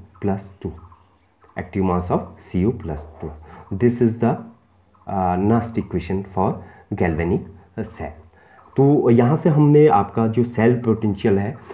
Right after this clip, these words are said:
या ईएमएफ़ है, ये हमने आपका निकाल लिया। तो, अ, इसमें, अ, एक चीज़ हमने देखी कि यहाँ पे जो metal, अ, थे, consisting metal थे,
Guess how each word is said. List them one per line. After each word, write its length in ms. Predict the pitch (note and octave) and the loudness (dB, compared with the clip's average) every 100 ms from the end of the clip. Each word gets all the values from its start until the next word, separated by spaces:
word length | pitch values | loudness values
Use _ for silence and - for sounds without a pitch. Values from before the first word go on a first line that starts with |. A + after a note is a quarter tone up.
| - G2+ | -12 -2
या 180 | G2+ A2 | 2 4
ईएमएफ़ 600 | A#2 G#2 A2 G2+ F#2+ G#2 | 4 6 6 4 2 0
है, 200 | B2 - - - | 0 -2 -12 -2
ये 280 | G#2+ F#2+ A#2+ | 0 4 4
हमने 480 | A#2+ F2 F2 D#3 D3+ - | 4 0 2 0 0 -4
आपका 600 | F2 - C#3 - - - | -6 -2 -2 -2 -8 -4
निकाल 440 | C3 A2+ G2+ D#2+ D2+ | 2 4 4 0 -4
लिया। 260 | D2+ D2 - - - - - - | -6 -10 -14 -20 -20 -20 -14 4
तो, 160 | F#3+ G3 | 8 8
अ, 480 | D3 D3 C3+ C#3 D3+ | 6 6 6 4 2
इसमें, 580 | D3 E3 F3+ G3 F3+ C3+ | 2 6 8 10 8 4
अ, 760 | B2 B2 B2 A2 D2+ - - - | 2 2 2 0 -2 -4 -4 4
एक 240 | C#3+ E3+ | 6 6
चीज़ 160 | F#3+ E3 | 4 4
हमने 220 | C#3+ D3+ | 6 6
देखी 320 | B2+ A#2 D3 | 6 6 4
कि 120 | - F3+ | 2 2
यहाँ 240 | C#3+ B2+ | 2 2
पे 200 | E3+ E3 | 2 0
जो 220 | C#3+ E3 | 2 4
metal, 540 | B2+ G#2+ G#2+ D#3+ D#3+ - | 4 4 2 4 4 4
अ, 400 | A2+ G#2 G#2 G2 F2 - | 2 2 2 -2 -4 -2
थे, 80 | G2+ | -2
consisting 640 | F2+ G2 - A2 - D#3 | 0 -4 -2 -4 2 4
metal 340 | B2+ G2+ A2+ G2 | 4 4 2 2
थे, 120 | A2+ | -2